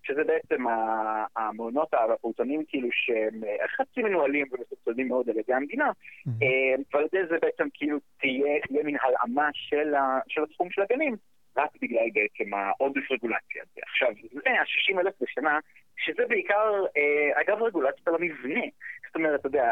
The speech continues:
Speaker 1: היה עכשיו את כל ה-, את כל המקרים הבאמת נוראים, באמת מזעזעים, ששמענו על, אה, פגיעות פעוטות, אה, בידי, אה, אנשי צוות.
Speaker 2: כן,
Speaker 1: ו-,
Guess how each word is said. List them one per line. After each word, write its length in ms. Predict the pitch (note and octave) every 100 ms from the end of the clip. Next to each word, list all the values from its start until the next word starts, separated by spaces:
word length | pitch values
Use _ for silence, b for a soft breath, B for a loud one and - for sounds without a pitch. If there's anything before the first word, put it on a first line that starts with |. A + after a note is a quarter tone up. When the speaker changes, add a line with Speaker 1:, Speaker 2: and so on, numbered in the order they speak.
| A2+
Speaker 1:
היה 280 | A#2 C#3+ D#3+
עכשיו 360 | - A#2+ G2+
את 100 | G#2
כל 320 | - A#2+ C#3
ה-, 480 | D3 A#2+ A2 G#2+ G2+ -
את 60 | -
כל 140 | D3
המקרים 360 | C3+ - A#2+ A#2
הבאמת 420 | A2 A#2+ A3 -
נוראים, 340 | C#3 A#2+ A#2+ A#2
באמת 200 | A#2 C3+
מזעזעים, 500 | A2+ G#2+ G#2 A2 A2
ששמענו 520 | G#2 - G#2 G#2+ A2 - B - _
על, 240 | A2+ G#2+ A2+
אה, 40 | -
פגיעות 260 | - C3+ C#3
פעוטות, 440 | C3+ B2+ C3 A#2+ -
אה, 160 | C3 A#2 A2
בידי, 460 | A2 - A2+ A#2+ A#2
אה, 60 | A2+
אנשי 200 | A2+ - -
צוות. 120 | - - G2+ _ - B -
Speaker 2:
כן, 60 | D#3+ C3
Speaker 1:
ו-, 60 | -